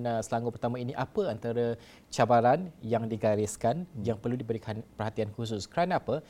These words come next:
Speaker 1: Cabaran seperti ekonomi covid pun belum berakhir, walaupun sudah berakhir kepada endemik. Kita belum tahu lagi, mungkin ada kejutan kesihatan yang lain ataupun kejutan ekonomi yang lain.
Speaker 2: Hmm.
Speaker 1: Uh, sedi-, kerapuhan ini adalah anca-, antara cabaran yang wujud.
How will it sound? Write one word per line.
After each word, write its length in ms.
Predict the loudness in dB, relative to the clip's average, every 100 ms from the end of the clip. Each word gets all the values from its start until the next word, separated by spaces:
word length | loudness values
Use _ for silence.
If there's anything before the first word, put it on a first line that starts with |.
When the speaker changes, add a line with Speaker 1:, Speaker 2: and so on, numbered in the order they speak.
| -20 -16
Speaker 1:
Cabaran 400 | 0 2 4 0
seperti 320 | -4 -8 -8
ekonomi 320 | -2 -2 -2
covid 320 | 4 4 4 0
pun 80 |
belum 160 | 0 2
berakhir, 400 | 2 2 2 4
walaupun 240 | 2 0
sudah 160 | -4 -4
berakhir 400 | 0 2 2 2
kepada 320 | 0 0 -2
endemik. 480 | -4 2 2 2 -4 -6
Kita 160 | -2
belum 160 | -2 0
tahu 160 | 2 2
lagi, 160 | 0 -4
mungkin 160 | -2 -2
ada 160 | -2
kejutan 480 | -2 -4 -2 -2 -2
kesihatan 480 | -4 -4 -2 -2 2
yang 60 | 6
lain 160 | 6 4
ataupun 320 | -6 -6 -4
kejutan 320 | -4 -6 -4
ekonomi 400 | -4 -4 -4 -2
yang 80 | -2
lain. 320 | 4 4 4
Speaker 2:
Hmm. 480 | -4 -16 -18 -20 -4
Speaker 1:
Uh, 80 | -4
sedi-, 240 | -2 -10 -16 -20 -20 -16
kerapuhan 640 | 4 6 6 2 2 0
ini 400 | 0 -2 -4 -8 -16 -2
adalah 320 | 2 2 0
anca-, 160 | -2
antara 320 | -4 0 0 2
cabaran 320 | 0 2 2
yang 120 | 2 -2
wujud. 240 | -2 -4